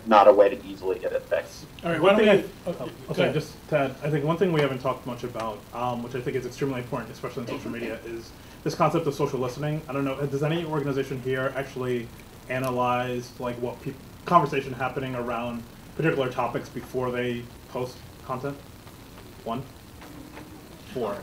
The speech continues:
Speaker 3: Okay, that's five. That's sad.
Speaker 2: That,
Speaker 3: Um,
Speaker 2: yeah.
Speaker 3: <laughs> it is, because it's such, it's, it's such an important piece. So before you actually begin planning your strategy, you should really figure out, like, what, what are you talking about, or what are the conversations you need to listen to,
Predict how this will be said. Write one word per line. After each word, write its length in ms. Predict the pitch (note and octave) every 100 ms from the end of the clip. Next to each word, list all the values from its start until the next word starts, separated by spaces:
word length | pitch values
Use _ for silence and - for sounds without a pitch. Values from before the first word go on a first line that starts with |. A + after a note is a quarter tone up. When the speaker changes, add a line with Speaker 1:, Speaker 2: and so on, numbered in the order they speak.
| - - - - - - -
Speaker 3:
Okay, 260 | C#3+ A#2+ A2+
that's 320 | A#2 - - - - - - - - -
five. 200 | G2 F#2+ -
That's 180 | C3 -
sad. 200 | G#2+ G2+ - - - -
Speaker 2:
That, 120 | F#3 E3+ F3+ F3 -
Speaker 3:
Um, 100 | -
Speaker 2:
yeah. 180 | A3+ - -
Speaker 3:
<laughs> 80 | B3+
it 80 |
is, 240 | D4+ G3+ G3+ -
because 280 | A3+ B3 A#3
it's 120 | -
such, 280 | A3+ G#3+ -
it's, 200 | F#3 - -
it's 200 | F3 -
such 200 | G3+ G3+
an 60 |
important 300 | F#3+ E3+ D3 C#3+
piece. 140 | B2 - -
So 100 | F#3
before 380 | D#3 C#3+ E3+ G3+
you 160 | G3
actually 720 | F3+ E3+ - D#3+ C#3+ C#3 B2+ B2+ - - - - - -
begin 460 | C#3 C#3+ D3 C#3+ C3 -
planning 280 | C3 B2+ C3
your 100 | A#2
strategy, 580 | - A#2 A#2 A2+ A#2+ B2
you 60 | C3+
should 160 | C#3
really 240 | B2 D3 D#3+
figure 340 | - C#3 B2+
out, 180 | B2+ A#2
like, 120 | B2 A2+
what, 220 | A2+ C3+ C#3 - B2
what 140 | C3+
are 40 | D#3
you 140 | E3
talking 360 | - B2 B2 D3
about, 280 | D3 E3 C3
or 40 |
what 120 | B2
are 40 | C3
the 80 | B2
conversations 560 | C3 B2+ A#2+ A#2+ C3
you 80 | B2
need 140 | B2+ -
to 80 |
listen 280 | G#2+ A2 C3+
to, 200 | B2 F#3